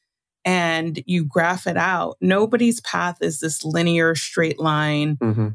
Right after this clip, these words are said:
Speaker 1: Everybody's is up and down, and sometimes you circle back and, you know, it's all over the place. And there is a lot of overlap. I mean, you were asking me about being a P M and, you know,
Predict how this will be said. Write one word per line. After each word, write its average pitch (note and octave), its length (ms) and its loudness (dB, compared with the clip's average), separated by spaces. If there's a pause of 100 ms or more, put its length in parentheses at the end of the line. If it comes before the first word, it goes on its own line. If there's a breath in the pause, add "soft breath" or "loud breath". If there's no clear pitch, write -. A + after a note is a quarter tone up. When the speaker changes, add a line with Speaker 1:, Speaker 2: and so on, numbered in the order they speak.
Speaker 1:
Everybody's G3 640 0
is E3 240 0
up E3+ 320 0
and E3 220 2
down, E3 420 2
and D#3+ 160 -2
sometimes E3+ 460 0
you F3+ 80 -2
circle E3+ 380 2
back D#3+ 500 0
and, C#3 300 2 (320 soft breath)
you F3+ 140 4
know, E3 240 2
it's E3 220 0
all E3+ 240 2
over F3+ 300 2
the E3+ 100 0
place. - 640 -4
And A3+ 140 6
there A#3+ 140 2
is B3 260 2
a C4+ 60 4
lot G#3 400 4
of A3 160 0 (100)
overlap. G#3+ 760 2
I F3 60 0
mean, F3+ 200 4
you F#3 80 4
were F3+ 100 2
asking F#3+ 300 -2
me F#3+ 80 -2
about F3 320 -4
being E3+ 240 -2
a - 20 -4
P E3+ 240 -4
M D#3+ 320 0
and, D#3 220 -2 (100)
you E3 200 -2
know, C#3 440 -4